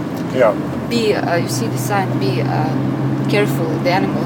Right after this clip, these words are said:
Speaker 2: can cro-, uh, come. How is called that? Yellow, uh, how is called that? Do you see the sign?
Speaker 1: Uh, no.
Speaker 2: That animal can come across
Speaker 1: Yeah,
Speaker 2: the
Speaker 1: but
Speaker 2: street.
Speaker 1: that's usual, uh, in the forest.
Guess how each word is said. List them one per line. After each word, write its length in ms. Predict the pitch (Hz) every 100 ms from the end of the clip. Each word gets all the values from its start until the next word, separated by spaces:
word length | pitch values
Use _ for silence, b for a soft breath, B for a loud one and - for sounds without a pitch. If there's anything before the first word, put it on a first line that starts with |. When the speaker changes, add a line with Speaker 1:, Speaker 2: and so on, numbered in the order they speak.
| -
Speaker 2:
can 200 | - -
cro-, 100 | -
uh, 1500 | - 147 151 - - 147 - - - - - - - - -
come. 160 | 190 - - - - - -
How 100 | -
is 80 | 190
called 200 | - 208 165
that? 180 | -
Yellow, 200 | 196 190
uh, 580 | 175 151 - - - -
how 100 | 190
is 100 | 185
called 200 | - 220
that? 1160 | - - - - - - - - - - - 214
Do 60 | 214
you 60 |
see 140 | 233 269
the 80 | -
sign? 240 | - 170 - - -
Speaker 1:
Uh, 140 | 117 120
no. 160 | 113 107 - - - - - - - - - -
Speaker 2:
That 140 | 208
animal 320 | 220 226 240
can 280 | - - 131
come 160 | 196 196 - - - - -
across 300 | 214 196 - - - -
Speaker 1:
Yeah, 100 | 156
Speaker 2:
the 20 | 151
Speaker 1:
but 100 | 147
Speaker 2:
street. 140 | 135 135 - -
Speaker 1:
that's 300 | - 120 -
usual, 440 | 165 165 139 127 110
uh, 240 | 110 113
in 100 | 117
the 80 | 123
forest. 440 | - 113 104 -